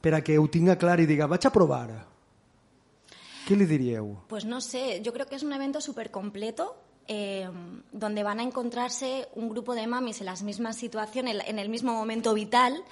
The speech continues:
Speaker 2: Y van a recibir, pues, toda la sabiduría de Ana y
Speaker 1: Ujú.
Speaker 2: sus formaciones y todo lo que ella hace, junto con, bueno, pues, eh, la presencia de una asesora de lactancia, de una fotógrafa. Entonces, yo creo que es como un evento supercompleto donde van a vivir un día maravilloso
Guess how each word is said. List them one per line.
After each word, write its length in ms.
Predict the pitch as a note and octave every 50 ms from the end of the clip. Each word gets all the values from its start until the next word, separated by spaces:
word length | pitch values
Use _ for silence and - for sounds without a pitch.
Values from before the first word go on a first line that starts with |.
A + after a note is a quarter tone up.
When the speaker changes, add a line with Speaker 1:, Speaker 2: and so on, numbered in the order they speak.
| - - - - - - - - - - _ _
Speaker 2:
Y 200 | - C#4 B3+ A#3+
van 160 | A3+ A3+ A#3+
a 60 | B3 B3
recibir, 580 | - - - - C4 B3 C4 C4 C4+ C#4 C4
pues, 220 | - F#3 F#3+ F#3+ -
toda 260 | - A3 G#3 A3+ A3+
la 340 | A#3 A#3 A#3 A#3 A3+ A3+ A#3 A#3
sabiduría 580 | - A#3+ A3+ A3+ G#3 A3 A3 A3 A#3 A#3 A#3
de 140 | G#3+ G#3+ G#3
Ana 400 | A3+ A#3+ C4 C4+ A#3 G#3 G3 -
y 160 | - G3+ G3 G3
Speaker 1:
Ujú. 80 | F#3
Speaker 2:
sus 160 | F#3+ G#3 G3+
formaciones 640 | - G3+ G3 G3+ F#3 F#3 - - A#3 B3+ B3+ A3+ -
y 60 | G#3+
todo 140 | F3+ G3+ G#3
lo 120 | A3+ A3 -
que 120 | - A3
ella 260 | G#3+ G3+ G3 G3+ A3+
hace, 340 | C4+ - - B3+ B3 C4+ D#4+ - - - - - -
junto 380 | - - - A3+ G#3+ G#3+ G#3 G#3
con, 320 | G#3+ G#3 G3+ G3 G3+ F#3+
bueno, 300 | F#3+ A3 A3+ A3 A3+ A3+ -
pues, 260 | - E3+ - - -
eh, 120 | - E3+ F3+
la 120 | F3 E3+
presencia 380 | F3 F3 F#3 G#3 G#3 G#3+ G#3 F#3+
de 60 | F#3+
una 100 | F#3+ F#3
asesora 440 | G3 - G3 F#3+ - G#3+ G3 F3+ F#3
de 40 | F#3
lactancia, 720 | F#3 F#3+ - - - A#3 B3+ C4+ - - B3 A#3+ A#3+ C#4 - - - - - -
de 80 | - G3
una 160 | G3+ G3+ G3
fotógrafa. 720 | F#3+ - F#3 F#3+ F#3+ A3 B3+ B3 A#3+ A#3 A#3+ A3+ A3+ A#3+ A#3 - - - - - -
Entonces, 460 | - - A3+ A3 A3 G#3 G#3 C4 C#4 B3
yo 80 | C#4
creo 220 | C4+ B3+ C#4 C4+ C4+
que 80 | B3+
es 80 | C4+ C4+
como 200 | - C#4 B3 A#3+
un 60 | A#3+
evento 300 | B3+ B3 A#3 A3 G#3 G3
supercompleto 720 | G#3 G3+ F#3 G3 G3 - G3+ G3+ G3+ G#3+ A3 G#3+ B3+ D4+
donde 240 | C#4+ B3+ A#3 A3 A3
van 140 | A3+ A3+ A#3
a 40 | A3+
vivir 240 | A3+ G#3+ G3+ G3+ G#3
un 140 | G#3+ G#3+
día 300 | G#3+ A3+ G3+ F#3 F3+ - -
maravilloso 880 | - G3+ G3 F#3+ F#3+ F#3 F3+ F3+ F#3+ F#3+ G#3+ A3+ A3+ - D#4+ G4 A#4